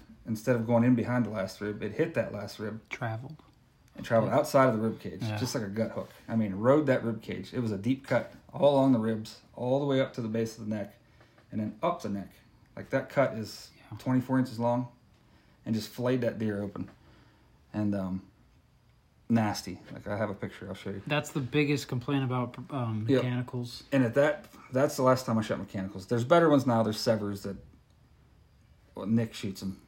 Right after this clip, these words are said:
Speaker 1: He saw the outcome of that me-, particular mechanical deflecting, and I know Severs are a lot better than what I was shooting then. But, um, I like a cut-on contact now because I feel that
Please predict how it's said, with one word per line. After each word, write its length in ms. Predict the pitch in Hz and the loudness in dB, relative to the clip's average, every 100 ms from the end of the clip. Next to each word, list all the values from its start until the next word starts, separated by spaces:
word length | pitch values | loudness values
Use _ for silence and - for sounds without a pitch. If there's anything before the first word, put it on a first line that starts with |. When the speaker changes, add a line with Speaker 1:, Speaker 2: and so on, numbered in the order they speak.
| - | -14
Speaker 1:
He 260 | 110 120 110 | -6 -2 -2
saw 360 | - 131 127 | 2 4 4
the 240 | 107 101 92 - _ 113 | 4 0 -4 -10 _ -4
outcome 440 | 113 - 113 107 | -4 -4 0 0
of 120 | 98 | 0
that 200 | 110 107 | -4 -4
me-, 80 | 110 - - - | -10 -16 -20 -12
particular 360 | - 110 110 104 | -6 -4 -4 -6
mechanical 480 | - 107 101 104 101 | -6 -6 -6 -8 -8
deflecting, 560 | 110 123 104 - 104 - - _ - | -8 -6 -6 -6 -8 -10 -18 _ -8
and 380 | 110 101 98 - - _ - | -6 -6 -8 -12 -20 _ -6
I 100 | 113 | -2
know 260 | 110 98 - | -2 -4 -6
Severs 440 | - 113 104 101 | -2 -2 -2 -4
are 60 | 107 | -4
a 40 | |
lot 180 | 104 95 | -4 -2
better 240 | 107 104 | -2 -2
than 180 | 98 101 | -4 -4
what 100 | 98 | -2
I 60 | 98 | -4
was 100 | 98 | -6
shooting 280 | 110 101 101 | -8 -6 -6
then. 200 | 107 - - - - - _ | -6 -10 -18 -20 -20 -20 _
But, 280 | 117 107 - - _ _ _ _ _ - - - - - 101 | 0 0 -2 -20 _ _ _ _ _ -20 -20 -20 -20 -14 -8
um, 340 | 98 92 95 - - - | -6 -6 -8 -12 -20 -4
I 120 | 113 | 4
like 180 | 117 113 | 4 4
a 40 | 107 | 0
cut-on 300 | 113 104 98 | 0 0 -2
contact 420 | 107 98 101 - | -4 -2 -4 -4
now 220 | 95 95 - | -6 -6 -10
because 300 | 107 107 98 | -10 -6 -6
I 60 | 98 | -4
feel 200 | 117 101 | -4 -4
that 160 | 95 | -4